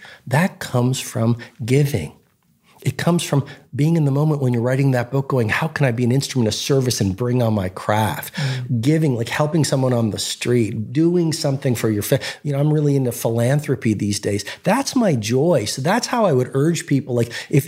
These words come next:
Speaker 1: if you want real empires, if you want real happiness, you want real bliss, you wanna elevate your immune system, look, there's lots of science, just go out in the world and give as much value as you possible and radiate possibility,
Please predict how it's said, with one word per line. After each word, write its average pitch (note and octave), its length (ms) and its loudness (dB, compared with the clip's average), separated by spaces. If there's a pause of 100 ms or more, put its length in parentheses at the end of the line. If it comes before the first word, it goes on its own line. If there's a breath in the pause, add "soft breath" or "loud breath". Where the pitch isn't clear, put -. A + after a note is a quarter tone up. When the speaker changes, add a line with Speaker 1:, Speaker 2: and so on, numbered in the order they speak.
(120)
Speaker 1:
if D#3+ 160 0
you A3 120 2
want B3+ 280 0
real D#3 340 2
empires, A3+ 640 0
if - 320 -12
you G#3 140 2
want B2+ 160 0
real E3+ 340 4
happiness, A#3 640 0 (160 loud breath)
you E3+ 140 0
want E3 240 2
real F#3+ 340 2
bliss, G#3+ 420 0 (160 loud breath)
you - 120 2
wanna E3 260 2 (540 loud breath)
elevate F#3 460 2
your D3 180 2
immune G3 400 4
system, B3+ 640 0
look, A2 200 -2
there's C3 280 2
lots C#3+ 280 0
of D3 100 -2
science, G#3+ 480 0 (520 loud breath)
just A3+ 220 0
go D4+ 140 0
out B3 80 -2
in G#3 60 2
the F3 60 4
world F#3+ 300 2
and G#2+ 260 -2
give C#3+ 300 0
as C3 180 0
much C3+ 280 0
value A#2+ 840 2
as A2+ 140 -2
you A2 80 -4
possible C#3+ 600 0
and G#2 200 0
radiate C#3 500 0
possibility, B2 800 0